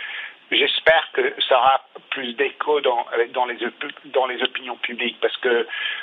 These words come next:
face au, au, à la crise de, des coûts de, de, je sais pas, avec, euh, avec les prix qui montent, avec les prix énergétiques qui montent, avec,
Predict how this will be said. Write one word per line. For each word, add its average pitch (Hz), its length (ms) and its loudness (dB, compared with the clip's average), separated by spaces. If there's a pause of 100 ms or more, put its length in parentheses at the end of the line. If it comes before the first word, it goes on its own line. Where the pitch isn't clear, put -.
(240)
face 160 500 0 (140)
au, 117 680 -6 (720)
au, 165 140 -10 (1160)
à 131 80 4
la 143 140 6
crise 139 480 -2
de, 113 540 4
des 113 100 -2
coûts - 260 -6 (320)
de, 127 320 -2
de, 120 340 2 (280)
je - 100 4
sais - 140 2
pas, 123 220 6 (680)
avec, 131 260 0 (120)
euh, 120 320 6 (260)
avec 131 180 4
les 123 120 0
prix 151 340 0
qui 139 140 0
montent, 131 480 0
avec 110 340 2
les 113 140 2
prix 117 600 0
énergétiques 117 680 0
qui 123 140 -2
montent, 117 480 -2 (340)
avec, 113 340 4